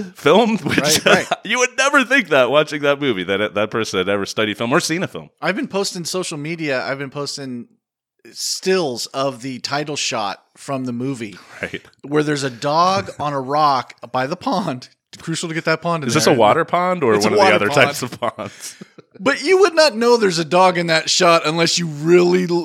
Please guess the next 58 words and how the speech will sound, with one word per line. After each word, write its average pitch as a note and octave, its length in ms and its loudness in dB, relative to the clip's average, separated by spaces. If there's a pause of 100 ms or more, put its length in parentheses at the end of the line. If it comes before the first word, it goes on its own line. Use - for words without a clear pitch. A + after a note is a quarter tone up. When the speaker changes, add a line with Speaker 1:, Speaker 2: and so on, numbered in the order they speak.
Speaker 2:
focus E3 540 -4
in D3+ 240 -2
on C#3+ 160 -2
that C3+ 260 -4
shot. C3 380 0
Speaker 1:
<laughs> C3 160 0
I - 20 -2
know, D3+ 400 4
right? D#3 140 6 (100)
Speaker 2:
It's D3+ 80 -2
ju-, - 180 -10
it's A#3+ 240 -4
Speaker 1:
It F#3+ 40 -16 (240)
looks F3 180 4
Speaker 2:
basics. G#3 200 2
Speaker 1:
just D#3+ 260 0
so C#3 260 -4
Speaker 2:
That's F3+ 300 2
your C3 80 0
Speaker 1:
bad. F2+ 80 -4
Speaker 2:
title G3 320 0
shot F#3 240 0
of F3+ 80 -2
the F3+ 80 -2
movie. F3 500 -2
You D#3+ 180 -8
don't F#3+ 200 0
even F3+ 160 -4
know F3 140 0
there's D#3+ 200 -4
a D3 60 -8
movie D3+ 100 -8
Speaker 1:
What's D3 160 -2
Speaker 2:
about G#2+ 140 -2
Speaker 1:
happening G2+ 400 -6
in C3+ 60 -4
Speaker 2:
Ugh. A2+ 160 -4
Speaker 1:
it? D2+ 160 -14
Yeah, D#2+ 320 -4 (100)
no E2 240 -6
idea. D#2+ 260 -6 (320)
The C#3+ 100 0
other G#3+ 200 2
thought C3+ 340 4
was A2 220 -2
just - 260 -4
that G2 220 2
as F#2 180 -6
we G2 120 -2
were G2 120 -2
talking F2+ 640 -4
last F2+ 420 -2
week E2 360 -10
in F2 260 -10
the E2 140 -6
Velocipaster D#2 680 -6
episode D#2 320 -8
about D#2+ 460 -4